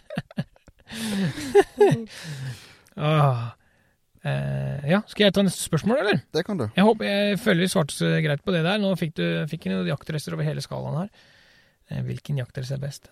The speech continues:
Speaker 1: Det er litt smak og behag også. Prøv deg fram.
Speaker 2: Ja.
Speaker 1: Kro-, kroppsfasong, passform, hele pakka. Eh,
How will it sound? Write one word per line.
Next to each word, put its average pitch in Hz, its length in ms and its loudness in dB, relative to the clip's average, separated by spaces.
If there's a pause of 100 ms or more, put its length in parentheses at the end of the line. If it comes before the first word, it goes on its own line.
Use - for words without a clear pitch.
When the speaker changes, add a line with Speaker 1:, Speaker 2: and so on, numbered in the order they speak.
Speaker 1:
Det 160 80 -2
er 175 80 2
litt 170 160 -2
smak 151 220 -2
og 151 60 0
behag 135 200 0
også. 135 140 -4 (180)
Prøv 165 160 4
deg 156 120 2
fram. 165 180 0 (260)
Speaker 2:
Ja. - 160 -12
Speaker 1:
Kro-, 175 160 -2
kroppsfasong, 160 560 -2
passform, 156 480 -2
hele 147 240 -4
pakka. - 220 -4 (880)
Eh, 220 560 6